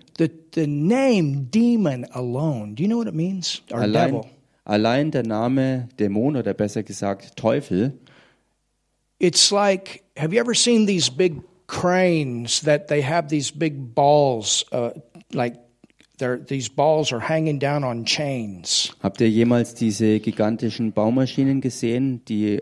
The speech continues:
Speaker 2: Abrissmaschinen sind mit dieser großen Abrissbirne, die an einer Kette aufgehängt ist?
Speaker 1: And they, that ball, they swing that into that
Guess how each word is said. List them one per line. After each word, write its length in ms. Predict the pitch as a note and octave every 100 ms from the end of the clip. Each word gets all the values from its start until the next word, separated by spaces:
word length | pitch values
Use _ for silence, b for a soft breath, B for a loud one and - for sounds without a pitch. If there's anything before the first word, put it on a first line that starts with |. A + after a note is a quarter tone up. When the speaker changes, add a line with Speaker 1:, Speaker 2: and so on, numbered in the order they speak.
| -
Speaker 2:
Abrissmaschinen 1000 | A2 - A#2+ B2 - B2+ A#2 C3+ B2 A#2+
sind 320 | - B2 A#2+
mit 180 | A2 G2+
dieser 460 | A2 G2+ G#2 G2 F#2 B B -
großen 360 | G#2+ A2 A2
Abrissbirne, 800 | - A2+ - B2+ - B2 A#2+ B2+
die 220 | A#2+ A2+ A2
an 140 | G#2
einer 240 | - G2 G2
Kette 440 | A#2+ A#2 C3 -
aufgehängt 540 | A#2 - B2 A2+ A#2+
ist? 320 | - C#3+ - _ _
Speaker 1:
And 200 | - B2+
they, 400 | B2 B2 A2+ - - _ _ _ _ _ _ -
that 280 | A#2+ -
ball, 380 | C#3+ D#3+ D3 A#2
they 140 | A#2 A2
swing 520 | - - E3+ F3+ D3+
that 200 | B2+ A#2
into 340 | C#3 C3+ -
that 280 | B2 A2+ A2